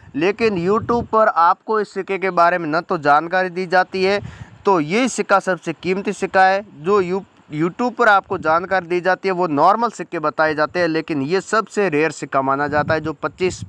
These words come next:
पैसे का सिक्का है। यहाँ पर आप देखेंगे तो अशोक स्तंभ का फोटो है। सेम ही दो रुपये के जो सिक्के हैं, उसी डिजाइन में ये सिक्का जारी हुआ था। यहाँ पर भारत है,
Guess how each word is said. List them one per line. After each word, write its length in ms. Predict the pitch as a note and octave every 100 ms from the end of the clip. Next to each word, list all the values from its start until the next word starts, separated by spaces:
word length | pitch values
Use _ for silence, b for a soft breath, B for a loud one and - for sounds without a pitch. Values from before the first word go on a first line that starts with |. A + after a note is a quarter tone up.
| - B B B -
पैसे 260 | D3+ D#3+
का 120 | D3+
सिक्का 340 | D3 C#3+ - E3
है। 100 | E3
यहाँ 160 | C#3
पर 140 | C3 D3
आप 200 | C#3+ C#3
देखेंगे 460 | D3 D#3 D#3+ D#3+
तो 180 | E3 C#3+
अशोक 300 | C#3 D3+ D3
स्तंभ 300 | C3+ - C#3
का 180 | D3 F3 B B B -
फोटो 320 | D#3 E3+ G3+
है। 200 | G3 G3 b b
सेम 300 | - G3 G#3+
ही 60 | A3
दो 220 | F3 F3+
रुपये 320 | G#3 G#3 G3
के 380 | G3+ G3 G3+ G3+ -
जो 160 | D3 D#3+
सिक्के 340 | - D#3 G3
हैं, 260 | F#3 F#3+ -
उसी 240 | - D#3+ G#3+
डिजाइन 380 | D#3 D3 E3+ F3+
में 120 | E3+
ये 60 |
सिक्का 300 | D#3 D#3+ E3
जारी 300 | C#3+ C#3 C#3+
हुआ 200 | F#3 F#3
था। 260 | F3+ F#3+ F3+
यहाँ 180 | C#3 C#3+
पर 260 | C#3 D3+ -
भारत 400 | A#2 C3+ D#3+ -
है, 220 | F3 F#3